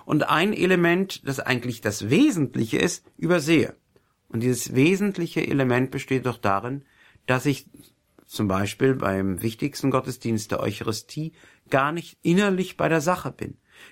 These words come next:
Dass ich die äußeren Gebete sozusagen an mir vorbeirauschen lasse und ich selber an der Handlung all-, auch gar nicht tan-, teilnehme,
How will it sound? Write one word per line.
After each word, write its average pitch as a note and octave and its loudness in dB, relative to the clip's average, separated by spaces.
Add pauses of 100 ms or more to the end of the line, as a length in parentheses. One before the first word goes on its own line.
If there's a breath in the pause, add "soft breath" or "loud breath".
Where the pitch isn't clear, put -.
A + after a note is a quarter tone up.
Dass D3 0
ich F3+ 0
die D3+ 0
äußeren F#3+ 0
Gebete E3 2
sozusagen E3+ 0
an D3 2
mir D#3 4
vorbeirauschen D#3+ 0
lasse G3 -2 (640 loud breath)
und F3 2
ich E3 0
selber G3+ 2 (260 soft breath)
an E3 0
der D#3 2
Handlung A#3 2 (360)
all-, D3 0
auch - -2
gar D3 2
nicht D#3 -6
tan-, D#3+ 0
teilnehme, F3 2